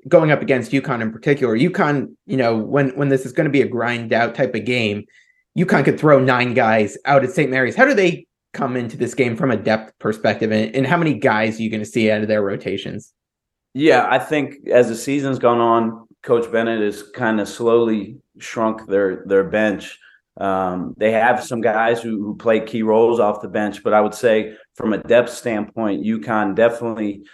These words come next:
Speaker 2: um, would have the advantage in terms of being able to roll out there probably more guys that are used to playing, you know, meaningful minutes.
Speaker 1: So I, I think that's a perfect segue into, to how I wanna wrap here. I know before you were at San Francisco, you were at San Diego,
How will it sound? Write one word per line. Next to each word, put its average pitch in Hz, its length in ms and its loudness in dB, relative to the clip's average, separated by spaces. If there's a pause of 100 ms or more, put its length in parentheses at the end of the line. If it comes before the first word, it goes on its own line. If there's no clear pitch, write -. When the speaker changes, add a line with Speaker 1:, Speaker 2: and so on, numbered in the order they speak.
(260)
Speaker 2:
um, 98 440 -2
would 98 120 -2
have 107 280 0
the 104 100 -2
advantage 104 540 -2
in 98 140 -6
terms 104 300 -4
of 95 60 -6
being 104 180 -4
able 104 220 -2
to 98 60 4
roll 101 320 4
out 104 200 2
there 98 180 2
probably 95 360 -6
more 101 280 -2
guys 101 360 0
that 95 100 0
are 92 80 -2
used 101 320 -8
to 101 80 -4
playing, 101 640 -6
you 107 80 -8
know, 95 140 -6
meaningful 95 540 -6
minutes. 92 500 -10 (800)
Speaker 1:
So 147 360 6
I, 139 60 8
I 143 200 4
think 165 180 2
that's 147 160 2
a 135 40 0
perfect 156 400 0
segue 135 400 4
into, 123 320 0
to 143 120 2
how 139 200 4
I 139 60 6
wanna 135 280 0
wrap 123 340 -2
here. 123 160 -4
I 117 60 -6
know 143 300 0
before 160 400 -2
you 165 80 6
were 156 100 4
at 147 140 -2
San 147 200 -6
Francisco, 151 460 -4
you 147 160 2
were 120 80 4
at 110 180 4
San 123 240 0
Diego, 131 680 2